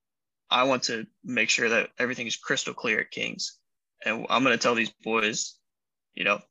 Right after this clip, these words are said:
this is why you are, you are playing. This is why you're not playing. These are the things you can do to get better and earn some minutes.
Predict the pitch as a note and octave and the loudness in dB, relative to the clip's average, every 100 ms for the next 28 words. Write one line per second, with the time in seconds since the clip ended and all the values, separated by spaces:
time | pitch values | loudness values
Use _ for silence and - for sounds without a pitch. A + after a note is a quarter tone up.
0 | _ - A#2+ C3+ C#3+ B2+ A2 A#2 A#2+ B2 | _ -4 -2 0 -2 -2 4 4 4 -2
1 | B2 A#2+ A2+ G#2+ G#2+ - A#2 G2+ C3+ D#3 | -10 -14 -8 -2 -2 -2 -4 0 0 0
2 | F#3 F#2 - - - G2+ G#2+ G#2+ G#2+ B2 | -2 -2 -4 -8 -4 0 2 2 2 0
3 | - D3+ D#3+ - B2+ D#3 C#3+ C#3+ C#3 B2+ | 0 -6 -6 -4 2 2 2 -2 -2 -2
4 | B2 A2+ G#2+ G#2 F2+ E2+ G2 A2 B2 - | -4 -4 -4 -2 -4 -4 0 2 2 -2
5 | - - - G2 A#2+ - D3 D3+ E3 F3 | -20 -20 -8 -4 0 0 0 2 0 -2
6 | - | -6